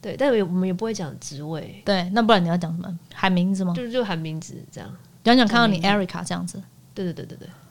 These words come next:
Speaker 2: 哦。
Speaker 1: 我们不太会讲什么哥啊姐的。
Speaker 2: 我的状况是这样子，
Speaker 1: 嗯。
Speaker 2: 就是因为我小时候就觉得说这件事情很，
Speaker 1: 嗯。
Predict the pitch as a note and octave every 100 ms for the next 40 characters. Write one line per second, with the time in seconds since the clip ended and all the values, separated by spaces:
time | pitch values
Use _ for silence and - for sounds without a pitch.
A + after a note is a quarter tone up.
0 | - - F3 G3 A3 C4 C4 A3+ F3 G3
1 | F#3 G3+ G3 A3+ A3+ G3 - E3+ D3+ -
2 | D#3 F3 F3 E3 - C#3 - F3 - -
3 | A3 A#3 F4 D#4+ D#4 C#4 B3 B3+ F#3 F3+
4 | F3 - - F4 F#4 F#4+ C#4 C4+ G#3 G3
5 | A#3 B3 C4+ A3 F#3 F3+ G#3 G3+ F#3 B3+
6 | B3 G#3+ G3+ F3+ D#3+ D#3+ G#3+